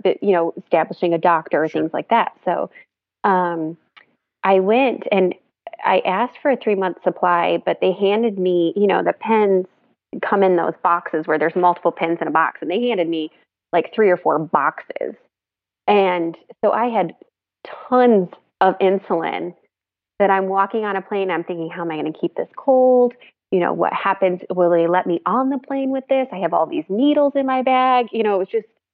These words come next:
Speaker 2: A lot
Speaker 1: it was
Speaker 2: of questions.
Speaker 1: a
Speaker 2: Yeah.
Speaker 1: lot
Speaker 2: Mm-hmm.
Speaker 1: going on.
Speaker 2: A lot of
Speaker 1: So the
Speaker 2: paranoia, a lot of questions.
Speaker 1: Yes.
Speaker 2: <laughs> I hear you. I really do. I, um,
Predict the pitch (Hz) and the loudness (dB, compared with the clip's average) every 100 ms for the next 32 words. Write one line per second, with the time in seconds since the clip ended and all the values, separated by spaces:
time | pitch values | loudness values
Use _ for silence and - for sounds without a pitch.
0 | _ _ 82 175 - 87 80 - 65 _ | _ _ -4 -4 -4 -18 -20 -20 -20 _
1 | _ _ _ 185 185 185 175 147 - - | _ _ _ -2 0 2 4 4 0 -4
2 | 117 117 165 160 139 135 - 120 143 156 | -18 -4 -2 -2 -4 -6 -6 -8 -8 0
3 | 196 190 131 135 127 123 113 104 87 - | 2 4 2 0 -6 -10 -10 -12 -14 -20
4 | _ _ _ _ 190 170 165 - 87 95 | _ _ _ _ 4 4 4 -2 -12 -20
5 | _ - _ _ 156 - - - 127 120 | _ -20 _ _ -20 -18 -10 -8 -6 -4
6 | 73 69 98 107 104 76 101 - - - | -4 -6 -8 -8 -8 -6 -8 -8 -14 -18
7 | - 90 113 117 110 101 92 | -8 -2 0 2 0 -2 -10